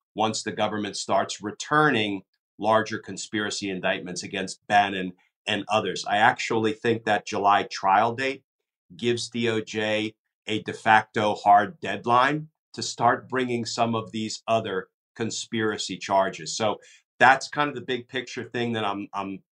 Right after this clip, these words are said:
looking at and I'm banking on. And I also think the public hearings that the House Select Committee has promised us this summer will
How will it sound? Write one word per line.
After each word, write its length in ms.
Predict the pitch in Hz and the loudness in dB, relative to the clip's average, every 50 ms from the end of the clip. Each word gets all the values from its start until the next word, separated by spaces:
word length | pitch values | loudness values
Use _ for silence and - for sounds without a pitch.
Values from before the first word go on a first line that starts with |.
| _ _ 90 | _ _ -12
looking 460 | 101 107 113 123 127 - 143 139 143 | -8 -4 -4 -4 -2 -4 -4 0 2
at 200 | 143 143 147 143 139 | 4 4 4 2 0
and 140 | 107 104 101 | -4 -4 -2
I'm 160 | 92 90 85 | -4 -4 -4
banking 440 | 85 95 101 117 120 120 135 131 135 | -4 -2 -2 -2 -4 -6 -6 -4 0
on. 380 | 139 139 139 147 151 151 - _ _ _ _ _ _ _ _ _ _ _ | 0 2 2 2 0 -4 -8 _ _ _ _ _ _ _ _ _ _ _
And 500 | - 110 113 113 113 110 110 110 110 110 - - | -4 -2 -2 0 0 0 -2 -2 -4 -6 -4 0
I 140 | 110 120 120 | 2 2 4
also 380 | 127 139 139 - - 156 143 | 4 4 4 2 0 -2 -2
think 340 | - - 151 143 147 143 - _ _ _ | -2 0 0 0 0 -2 -6 _ _ _
the 180 | - 120 117 - _ _ - | -10 -10 -10 -10 _ _ -12
public 480 | - - 131 139 - 139 147 147 143 | -4 0 0 0 0 -2 -4 -6 -6
hearings 640 | - - 147 139 143 147 147 151 147 147 127 - - | -6 -4 -2 0 2 2 2 0 -2 -4 -4 -6 -6
that 180 | 120 110 - | -6 -4 -4
the 220 | - 110 107 101 - _ _ _ _ _ _ _ | -2 -4 -4 -4 -6 _ _ _ _ _ _ _
House 360 | - - 131 139 139 - - | 2 4 4 4 4 0 -6
Select 360 | - 131 127 131 135 127 _ | -8 -4 -4 -4 -4 -4 _
Committee 340 | - 127 120 131 127 131 123 | -14 -10 -8 -6 -6 -6 -6
has 360 | 110 - 113 104 101 - - _ - | -4 -2 -4 -4 -4 -8 -14 _ -12
promised 640 | - 113 107 107 113 123 131 131 123 - - - - - | -6 -4 -2 0 0 -2 -4 -6 -8 -10 -12 -12 -6 -2
us 320 | 127 127 123 - - - - | 0 0 0 -2 -6 -12 -10
this 220 | 107 107 107 - - | -8 -8 -8 -8 -8
summer 520 | - - 110 110 120 143 175 202 214 - _ _ _ _ _ _ _ _ _ _ _ _ _ - | -6 -2 0 0 0 0 -4 -6 -8 -12 _ _ _ _ _ _ _ _ _ _ _ _ _ -6
will 400 | 110 120 120 123 123 120 - | -2 0 2 2 2 0 -4